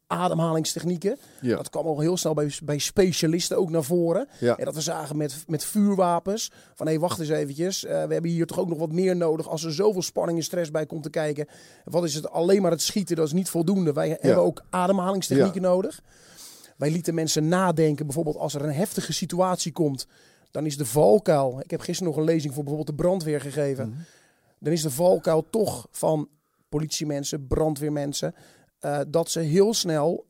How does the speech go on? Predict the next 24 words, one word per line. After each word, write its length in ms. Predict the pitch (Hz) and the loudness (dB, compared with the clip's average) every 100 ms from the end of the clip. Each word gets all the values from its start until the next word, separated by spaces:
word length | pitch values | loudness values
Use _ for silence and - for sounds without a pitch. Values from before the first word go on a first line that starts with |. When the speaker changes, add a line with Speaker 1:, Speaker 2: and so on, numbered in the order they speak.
| - | -4
Speaker 1:
in 160 | 196 | -4
actie 340 | - - - 156 | -2 -4 -2 0
gaan 340 | 151 143 208 - _ | 0 0 -2 -8 _
voordat 420 | - - 208 180 - | -12 -6 0 0 0
ze 100 | 175 | -2
nadenken. 680 | 196 170 151 139 127 120 _ _ _ _ _ _ _ _ | 0 0 0 -2 -4 -10 _ _ _ _ _ _ _ _
Sorry, 280 | 175 190 151 147 | 0 2 2 2
dat 140 | 180 | 0
ze 100 | 202 | 0
in 200 | 202 180 | 0 0
actie 300 | 202 - 220 | 0 0 0
gaan, 280 | 185 190 233 - | 2 2 0 -4
maar 320 | 165 175 160 | -4 -2 -4
niet 500 | 151 165 208 226 - | -2 2 4 4 2
nadenken. 520 | 151 156 143 139 131 | -2 0 0 2 4
Speaker 2:
Ja, 100 | 104 | 2
ja. 120 | 90 - _ - | -2 -8 _ -4
Ja, 200 | 127 113 _ _ | 0 0 _ _
ja. 180 | 117 110 - - | 0 0 -2 0
Speaker 1:
Dus 200 | 156 160 | 2 4
wij 140 | 170 | 6
leren 280 | 170 233 214 | 6 6 6
ze 100 | 190 | 6
eigenlijk 680 | 160 151 151 170 226 - | 2 0 4 4 2 -6